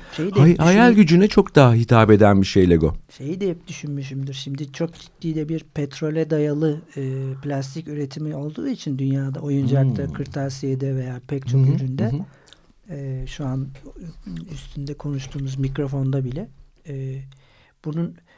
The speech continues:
Speaker 1: mesela Lego'nun dünya, e, ekolojisine ne kadar zararı var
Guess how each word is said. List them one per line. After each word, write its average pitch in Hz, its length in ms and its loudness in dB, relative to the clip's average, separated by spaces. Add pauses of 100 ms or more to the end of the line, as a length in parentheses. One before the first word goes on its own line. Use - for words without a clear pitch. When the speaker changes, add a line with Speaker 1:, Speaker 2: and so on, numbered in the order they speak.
(160)
Speaker 1:
mesela 135 240 -8
Lego'nun 170 640 0
dünya, 165 460 0 (140)
e, 135 460 -6 (600)
ekolojisine 151 920 -2
ne 151 180 -8
kadar 147 280 -2
zararı 131 460 -4
var 147 160 -6